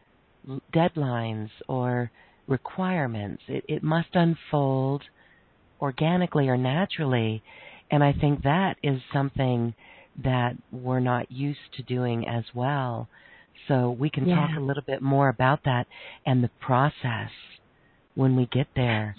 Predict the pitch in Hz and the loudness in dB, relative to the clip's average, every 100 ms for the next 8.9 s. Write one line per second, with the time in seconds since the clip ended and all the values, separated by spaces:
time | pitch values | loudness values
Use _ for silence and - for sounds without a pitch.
0 | - 180 170 170 170 117 131 135 143 151 | -2 2 4 4 0 -4 -4 -2 0 -2
1 | 156 _ _ _ _ _ _ - 196 190 | -6 _ _ _ _ _ _ 2 6 8
2 | 196 - 220 220 220 226 - 180 175 - | 6 6 8 10 8 6 4 2 2 0
3 | - 196 - - 220 214 214 - 196 190 | -2 -2 -2 -4 2 2 2 2 2 2
4 | 180 170 156 - _ _ _ - _ 214 | 2 0 -4 -10 _ _ _ -20 _ 0
5 | 214 202 226 233 220 190 - 185 180 175 | 0 2 2 2 2 -2 -2 0 0 0
6 | 170 165 175 180 - 185 - 185 170 - | -2 -4 -4 -6 -4 -8 -4 -2 -2 -4
7 | 170 160 160 - 160 165 - 165 151 - | -4 -4 -4 -6 -4 -2 -4 -10 -12 -8
8 | 160 160 156 - 240 285 - - | -4 -2 -4 -2 -2 -2 -4 -8